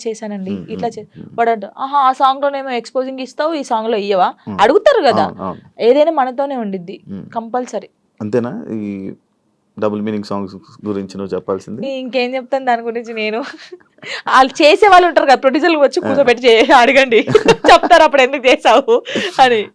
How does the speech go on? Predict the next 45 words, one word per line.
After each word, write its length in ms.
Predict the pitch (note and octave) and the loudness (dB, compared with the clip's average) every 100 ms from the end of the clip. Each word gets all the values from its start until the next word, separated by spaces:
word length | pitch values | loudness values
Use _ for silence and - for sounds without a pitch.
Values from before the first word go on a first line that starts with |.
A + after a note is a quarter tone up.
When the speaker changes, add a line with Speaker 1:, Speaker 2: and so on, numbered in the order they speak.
| - | -2
Speaker 2:
అదే, 200 | C#3 - | 0 0
దీనికి 380 | G#2 A2 G2+ | -2 -2 -2
బ్యాడ్ 300 | F#2+ F#2 F#2+ | -2 -2 0
నేమ్ 140 | G#2 C3 | -4 -6
వస్తుంది 260 | B2 C3+ | -6 -4
కదా, 100 | C#3 | -2
నేను 120 | D3+ A#2+ | -4 -6
ఎక్కువ 220 | - C#3+ | -6 -6
వింటున్నాను 420 | B2+ A#2+ C3+ A2+ | -6 -6 -8 -6
అనమాట. 320 | F#2+ F2 - | -8 -10 -10
ఇవన్నీ 540 | F#2 A#2+ B2 D3 A2 G#2 | -8 -8 -8 -10 -10 -10
ఏంటండి, 320 | E3 A#2 C3 | -10 -10 -8
ఇవన్నీ 340 | A2+ G#2+ C3 | -6 -6 -6
డబుల్ 240 | A#2 G#2 G#2+ | -4 -4 -4
మీనింగ్ 220 | A#2+ A#2 | -6 -8
లో 100 | A2+ | -8
ఉంటాయా 320 | G2+ G#2 G2+ | -8 -8 -8
ఇంకా 320 | G2+ F#2+ F2 | -10 -12 -14
అన్నట్టు 640 | G2+ - F#2 - F2+ F#2 A#3+ E3 _ _ _ _ | -14 -14 -18 -16 -18 -16 -16 -16 _ _ _ _
నేను 160 | C3+ C3+ | -10 -6
Speaker 1:
అవును, 20 | |
Speaker 2:
కూడా 200 | E3 - | -6 -6
కొంచెం 180 | - F3+ | -6 -2
Speaker 1:
చాలా. 120 | D#3+ | -2
Speaker 2:
తగ్గించడం 680 | B2+ C3+ C3+ C3 A2+ F#2+ C2 - | -2 -6 -4 -6 -6 -12 -14 -14
చేసా 200 | F2 E2+ | -12 -10
వినడం. 360 | E2+ F2 F2 - _ _ _ _ _ - | -10 -12 -14 -16 _ _ _ _ _ -8
Speaker 1:
ఆ, 40 | |
Speaker 2:
అప్పట్లో 240 | B3 C4 A#3+ | 0 0 0
బాగా 220 | G3+ F#2 | -2 -4
వినేవాడిని. 340 | F#2 E3 E2 | -4 -8 -10
Speaker 1:
కానీ 140 | D#4+ F4 | -8 -4
కొంతమంది 400 | E4+ D4+ C#4+ D4 | -6 -4 -6 -6
పేరెంట్స్ 520 | C#4+ C4 C4+ C#4+ C4+ | -2 0 0 -4 -10
వింటారు, 600 | A#3+ A3 G#3 G3 G3+ G3+ | -10 -4 -2 -2 -6 -6
Speaker 2:
యా. 140 | G3+ E3 - - | -10 -14 -18 -10
Speaker 1:
ఇలా 200 | A#3 A#3 | 0 0
ఉంటది. 300 | A3+ A3+ A3+ | 0 -10 -16
కానీ 440 | A#3 A#3 B3+ G#3+ G3 _ _ - A#3 | -14 -14 -14 -18 -20 _ _ -14 -8
ఏమో 220 | B3 D4+ | -6 -4
మరి 180 | C4+ A#3 | -2 0
వాళ్ళకి 280 | A3+ A#3+ | 0 0
పిచ్చి 380 | A3+ A#3+ - C#4 | -6 -14 -10 -6
అట్లా. 340 | A3 G3+ F#3 - | -4 -4 -10 -12
Speaker 2:
సరే. 220 | - F#2+ | -16 -16